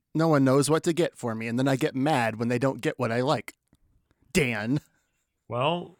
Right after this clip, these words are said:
Speaker 2: I keep getting you books you're not gonna read, and you keep getting me books I'm
Speaker 1: I
Speaker 2: not
Speaker 1: ins-
Speaker 2: gonna read. I thought we had a good
Speaker 1: I,
Speaker 2: thing
Speaker 1: I
Speaker 2: going.
Speaker 1: thought you were gonna read those books, and I wasn't gonna read the books, and that's how we achieve balance in the universe.
Speaker 2: Oh, I read some of the books you've gotten me.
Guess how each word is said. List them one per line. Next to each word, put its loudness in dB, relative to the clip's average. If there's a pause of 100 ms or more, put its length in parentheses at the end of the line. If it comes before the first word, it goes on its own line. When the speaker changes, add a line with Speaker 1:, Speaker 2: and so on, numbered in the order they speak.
(100)
Speaker 2:
I -4
keep -8
getting 2
you 0
books -2
you're -4
not -4
gonna -2
read, -10
and -8
you -8
keep -6
getting -2
me -2
books -4
I'm 4
Speaker 1:
I 4
Speaker 2:
not 4
Speaker 1:
ins- 0
Speaker 2:
gonna -4
read. -10
I -2
thought 0
we 0
had 4
a 2
good 0
Speaker 1:
I, 4
Speaker 2:
thing 4
Speaker 1:
I 0
Speaker 2:
going. -2
Speaker 1:
thought 2
you 6
were 6
gonna 2
read 2
those 2
books, 0
and 2
I 4
wasn't 2
gonna 2
read 6
the 4
books, 0
and -2
that's 2
how 4
we 6
achieve 0
balance 2
in -2
the 0
universe. 0
Speaker 2:
Oh, 0
I 4
read -2
some -2
of 0
the -2
books -10
you've -12
gotten -12
me. -16